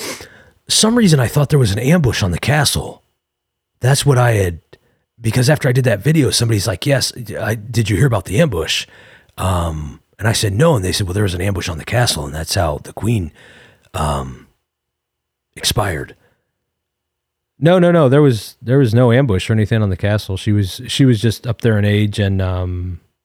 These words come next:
Speaker 2: yeah, uh, yeah, I mean, she, y-, you know, she was, she was a fairly, uh, old, old lady, and it was, it was, yeah, it was just her time.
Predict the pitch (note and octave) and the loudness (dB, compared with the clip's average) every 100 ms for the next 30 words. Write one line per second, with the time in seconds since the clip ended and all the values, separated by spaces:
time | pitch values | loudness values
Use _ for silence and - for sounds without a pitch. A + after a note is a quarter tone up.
0 | _ _ _ _ _ _ - F#2+ A#2 A2+ | _ _ _ _ _ _ -10 -8 -6 -6
1 | F#2+ A2 G2+ G2+ G2+ G2 G2+ G2 - _ | -2 -2 -2 -4 -4 -4 -6 -8 -12 _
2 | _ _ _ _ _ - C3 - D#3 - | _ _ _ _ _ -4 -4 -2 -4 0
3 | C#3+ G#2+ - D3 A#2 - - - - - | 2 2 2 2 2 -2 -14 -20 -20 -20
4 | - D#3+ D3+ B2+ - B2+ B2+ B2 A#2 A2 | -2 4 4 4 2 2 4 4 4 2
5 | A2+ - _ _ - F#2+ F#2 F2+ F2+ F#2 | 0 -4 _ _ -6 -4 -2 -2 -4 -6
6 | - _ _ _ _ _ A#2 A2+ G#2+ - | -12 _ _ _ _ _ 0 0 -2 -6
7 | _ _ B2 A#2 G2+ G#2+ C3+ G2+ G#2 G#2 | _ _ -2 -2 0 0 0 0 -4 -6
8 | _ _ _ _ _ - G2 G#2 G2+ G#2 | _ _ _ _ _ -6 -2 0 0 -2
9 | F#2 G#2 G2+ F#2 - A2+ G#2+ G2 G2+ - | -2 0 0 -2 -6 -2 0 0 -2 -4
10 | F#2 - A2+ F#2+ G2 | -4 -2 0 0 -4